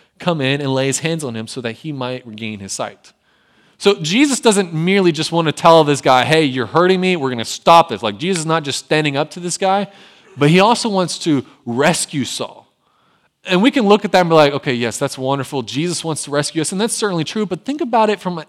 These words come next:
Ananias' perspective. He knows of Saul, right? He's probably had friends and family members be dragged away and killed because of Saul. And now God in this moment is speaking to him and says,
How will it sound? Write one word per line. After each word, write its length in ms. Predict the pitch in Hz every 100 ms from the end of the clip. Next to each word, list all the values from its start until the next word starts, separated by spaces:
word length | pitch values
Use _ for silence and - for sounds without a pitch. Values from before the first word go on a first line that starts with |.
| -
Ananias' 680 | 175 180 156 170 180 - 120
perspective. 480 | - - 92 _ _ _ _ _ _ _ _ _ _
He 420 | - 233 269 240
knows 600 | 143 120 117 131 131 107
of 120 | 110
Saul, 460 | - - 95 104 _ _ _ _ _ _ _ _
right? 240 | 139 170 - - _ -
He's 160 | 254
probably 420 | - 240 220 196
had 240 | 165 147 127
friends 480 | - 190 214 208 196
and 240 | 156 147
family 300 | 170 165 160
members 340 | 143 127 117
be 140 | 107 120
dragged 560 | 107 120 139 160 190
away 280 | 170 156 151 131
and 140 | 117
killed 340 | 107 - 143 117
because 360 | 107 - 123
of 120 | 113 98
Saul. 540 | - 117 98 - _ _ _ _ _ _ _ _ _ -
And 120 | 123
now 160 | 127 135
God 500 | 113 135 151 185 185
in 180 | 151 147
this 160 | 135
moment 420 | 135 123 143 156
is 100 | 123
speaking 560 | - - - 135 165 156
to 100 | 160
him 160 | 160 151
and 100 | 117
says, 320 | 131 120